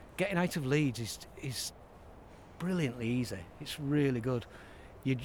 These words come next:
you're almost, it's literally within about an hour, you kind of feel like you're outside the city.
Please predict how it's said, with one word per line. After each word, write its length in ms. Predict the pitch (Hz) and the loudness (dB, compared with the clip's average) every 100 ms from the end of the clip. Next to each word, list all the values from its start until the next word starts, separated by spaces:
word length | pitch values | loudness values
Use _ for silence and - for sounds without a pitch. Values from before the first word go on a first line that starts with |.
| 175 - | -6 0
you're 200 | 165 170 | 6 10
almost, 300 | 175 165 170 | 10 8 4
it's 440 | 180 180 180 - | -4 -4 -6 -6
literally 520 | 214 180 185 - 151 | 4 8 8 8 6
within 240 | 131 131 139 | 6 6 6
about 240 | 131 135 | 4 6
an 60 | 135 | 6
hour, 340 | 135 120 101 110 | 6 6 2 -2
you 100 | 127 - | -4 -2
kind 160 | 139 | -2
of 60 | 113 | -2
feel 280 | - 135 120 | 2 4 6
like 280 | 113 120 - - - - | 4 2 -2 -18 -18 -2
you're 140 | 123 | 8
outside 520 | 131 143 - 139 123 110 | 8 8 6 2 2 2
the 80 | |
city. 380 | 113 127 - 107 | -2 -4 -2 -6